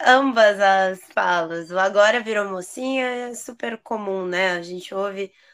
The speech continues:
acho que em diversos contextos, ah, familiares, até a gente acaba reproduzindo.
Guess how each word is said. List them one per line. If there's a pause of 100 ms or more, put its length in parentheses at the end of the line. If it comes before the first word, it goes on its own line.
(160)
acho
que
em
diversos
contextos,
ah,
familiares,
até
a
gente
acaba
reproduzindo.